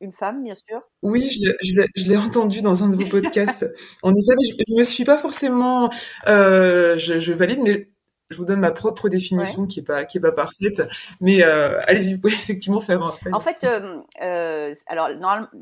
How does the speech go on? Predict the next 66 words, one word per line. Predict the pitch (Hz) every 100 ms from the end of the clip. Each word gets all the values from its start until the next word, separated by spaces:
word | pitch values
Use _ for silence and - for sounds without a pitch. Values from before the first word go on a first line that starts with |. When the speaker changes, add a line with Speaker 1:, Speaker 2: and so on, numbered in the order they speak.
| 95
Speaker 1:
ce | -
que | -
dit, | 202 233 254
euh, | 240 208 190 185
cette | - 208
chercheuse | 196 - 247 -
qui | 220
s'appelle | 196 196 190
Zeigarnik, | 202 196 196 196 254 -
c'est | 220
que | -
pour | 220
elle, | 285
il | 262
y |
a |
charge | 233 254 233
mentale | 220 214 254 269
à |
partir | 247 208 - 220
du |
moment, | 233 247 - - -
en | 185
fait, | 262 254
ce | -
qu'elle | 254 226 196
dit, | 220 240
c'est | -
que | 208
ce | -
qui, | - 208 - _ _ _
ce | -
qui | - 208
prend | - 285
de | 277
l'espace | 262 - 254 233
dans |
le | 240
cerveau, | 240 226 226 226
voire | 196 262
ce | -
qui | 233
fatigue | - 240 240 220
le |
cerveau, | 220 214 208 262
c'est | - 214
quand | 208 202
une | 202
tâche | 208 220 -
est | 190 -
ouverte | 208 196 208 _ - _ _ _ _
et | -
non | 202 220
fermée. | 233 202 214 - _ _ -
Speaker 2:
Mhm. | 190 185
Speaker 1:
Et | 175
elle | 190
considère | 196 220 - 226 240
qu'il | 220
y |
a | 208
charge | 220 214
mentale | 208 208 - 254 262
au-delà | 208 196 220 214
de | 202
quatre | - 220 220